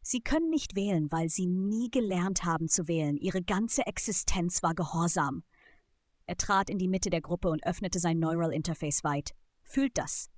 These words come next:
sagte er und projektierte seine eigenen Erinnerungen, Momente der freien Wahl, der Selbstbestimmung, der Liebe. Die Replikanten keuchten auf, als Kais Erinnerungen ihre Bewusstseine berührten.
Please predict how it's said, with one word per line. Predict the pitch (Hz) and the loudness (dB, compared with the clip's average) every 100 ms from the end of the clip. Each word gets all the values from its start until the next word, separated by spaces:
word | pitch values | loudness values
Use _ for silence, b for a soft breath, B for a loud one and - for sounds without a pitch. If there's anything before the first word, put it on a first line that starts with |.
| - | -12
sagte | - - 160 - 208 | -2 0 0 -4 -6
er | - 185 214 | -2 -4 -4
und | 180 | -4
projektierte | - 185 165 - - 190 185 | -4 -2 -4 -4 -2 -2 0
seine | 170 160 - | 0 0 -2
eigenen | 160 170 185 165 | 0 0 2 0
Erinnerungen, | 156 151 170 170 147 143 143 143 B B B | -2 -4 0 0 0 -2 -2 -4 B B B
Momente | 175 165 165 180 | -2 0 0 0
der | 175 151 | -2 -4
freien | - - 165 185 185 | -6 -4 0 0 2
Wahl, | 165 160 185 | 2 2 2
der | 180 156 | 0 0
Selbstbestimmung, | 165 170 - 180 - 175 160 160 | 0 2 2 0 -2 0 -2 -2
der | 165 | -2
Liebe. | 156 170 165 139 139 - _ _ _ _ _ _ _ _ | -2 -2 -2 -4 -6 -14 _ _ _ _ _ _ _ _
Die | 175 | -6
Replikanten | 175 185 180 - 190 214 220 | -4 -4 -4 -2 -2 -2 -4
keuchten | - 180 180 - 196 | -2 0 0 -2 -4
auf, | 156 165 - | -2 -2 -2
als | 165 - | -4 -2
Kais | - 180 202 - | -2 -2 0 0
Erinnerungen | - 190 185 180 175 170 | 0 0 0 0 0 -2
ihre | 175 165 | -4 -4
Bewusstseine | 170 151 185 - - 165 147 | -4 0 4 4 4 0 0
berührten. | 143 156 151 147 - 143 | -2 -4 -4 -4 -4 -6